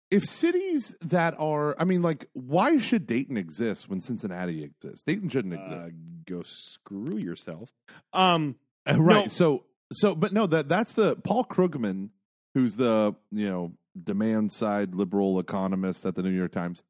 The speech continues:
Speaker 1: He wrote this op-ed piece on, like, why does Indianapolis exist? Why would people move there? Just move to a real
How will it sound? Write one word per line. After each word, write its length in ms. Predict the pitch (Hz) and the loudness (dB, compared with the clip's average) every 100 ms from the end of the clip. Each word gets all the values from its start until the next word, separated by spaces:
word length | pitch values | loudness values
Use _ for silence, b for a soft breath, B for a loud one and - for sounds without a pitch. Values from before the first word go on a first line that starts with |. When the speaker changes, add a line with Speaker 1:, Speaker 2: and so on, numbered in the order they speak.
| _ _ _ _ _ | _ _ _ _ _
Speaker 1:
He 360 | 220 285 226 - | -2 0 -4 -8
wrote 380 | 143 143 165 170 - | 2 4 4 2 -4
this 400 | 127 123 - - | -4 -4 -6 -8
op-ed 400 | 120 127 135 123 | -4 -2 -2 -4
piece 400 | 104 110 104 - - | -4 -4 -4 -8 -8
on, 540 | 104 98 95 95 92 - _ _ _ _ _ _ _ _ - | -6 -4 -4 -4 -8 -14 _ _ _ _ _ _ _ _ -6
like, 220 | 139 151 | -4 -2
why 280 | 117 143 240 | -2 0 2
does 180 | 214 135 | 0 0
Indianapolis 840 | 135 143 127 101 104 - 98 - | -2 0 0 0 -2 -2 -4 -4
exist? 420 | 87 82 90 76 | -10 -6 -4 -2
Why 120 | 113 170 | 0 2
would 140 | 226 | 2
people 220 | 214 185 | 0 0
move 360 | 117 95 156 - | -2 -2 -2 -6
there? 220 | 73 69 _ _ _ | -12 -14 _ _ _
Just 200 | 180 156 | -2 2
move 180 | 185 262 | 4 4
to 140 | - 180 | 2 2
a 60 | |
real 500 | 107 107 180 165 101 | 2 2 2 2 -2